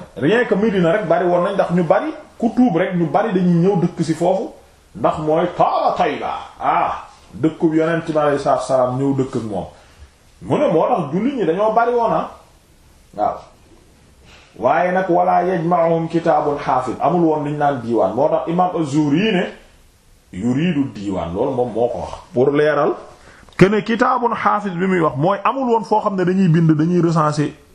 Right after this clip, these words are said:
nit ñi. Amul woon recenser combattants yi ak ñi nga xam ne ñooy nit ñi, loolu amul. Loolu Seydina Omar ibn al-Khattab, al-Khalifatu ar-Rashid, al-Muhaddas, al-Muhaddas, al-Muhad-, pas al-Muhaddis,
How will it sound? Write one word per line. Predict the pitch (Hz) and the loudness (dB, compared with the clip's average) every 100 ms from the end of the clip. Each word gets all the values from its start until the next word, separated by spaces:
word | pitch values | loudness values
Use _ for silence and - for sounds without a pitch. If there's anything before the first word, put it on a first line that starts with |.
| - | 0
nit | 127 | 2
ñi. | 123 92 - - - - - _ - - - - - | 2 0 -4 -12 -20 -20 -20 _ -18 -16 -16 -20 -4
Amul | 131 139 131 | 0 2 2
woon | 131 269 - - - - - - - - | 2 0 -8 -20 -20 -20 -20 -20 -18 0
recenser | 143 214 226 208 196 185 | 2 2 2 -2 0 0
combattants | 180 170 160 147 143 170 | 2 2 0 0 -2 0
yi | |
ak | 151 147 | 0 0
ñi | 160 | 0
nga | 180 | 2
xam | 175 160 | 0 0
ne | 147 | -2
ñooy | 143 139 | -4 -4
nit | 147 | -4
ñi, | 147 | -4
loolu | 143 - | -4 0
amul. | 143 110 123 | -2 0 0
Loolu | 151 | 0
Seydina | 147 175 196 170 151 143 123 | 0 0 0 0 -2 0 2
Omar | 151 180 - - - - - | 2 0 -4 -8 -16 -20 -2
ibn | 165 175 151 | 0 0 -2
al-Khattab, | 135 127 120 - 120 143 190 196 - - | -2 0 -2 -2 0 2 2 -2 -4 -2
al-Khalifatu | 123 120 139 147 - 147 151 | -2 0 0 0 -2 -2 0
ar-Rashid, | 143 175 202 202 - | 2 2 2 -2 -2
al-Muhaddas, | 151 151 165 - - 135 - - - - - - - | -2 0 -2 -2 -2 -2 -4 -6 -14 -16 -18 -18 -6
al-Muhaddas, | 131 123 113 120 117 160 - - 117 - - - - | -2 -2 -2 -2 -2 -4 -4 -2 -4 -4 -16 -20 -12
al-Muhad-, | 110 107 104 - - - - | -6 -6 -8 -10 -12 -10 -2
pas | 165 | 0
al-Muhaddis, | - 127 120 92 98 - | 0 0 -2 -4 -10 -12